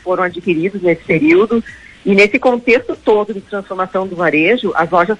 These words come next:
físicas, elas estão sendo repensadas. Diferentemente do que muitos falavam, né, de que as lojas iriam desaparecer,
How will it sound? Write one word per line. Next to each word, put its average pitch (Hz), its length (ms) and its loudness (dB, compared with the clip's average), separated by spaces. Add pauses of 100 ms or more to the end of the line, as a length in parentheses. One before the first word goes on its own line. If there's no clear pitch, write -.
físicas, 202 440 0
elas 208 240 4
estão 220 200 -2
sendo 214 200 -2
repensadas. 220 800 0 (640)
Diferentemente 202 720 0
do - 80 -6
que 233 100 0
muitos 208 320 0
falavam, 196 540 2
né, 190 180 -2
de 196 80 -4
que 185 260 -2
as 170 160 0
lojas 175 320 -4
iriam 190 320 -4
desaparecer, 170 920 0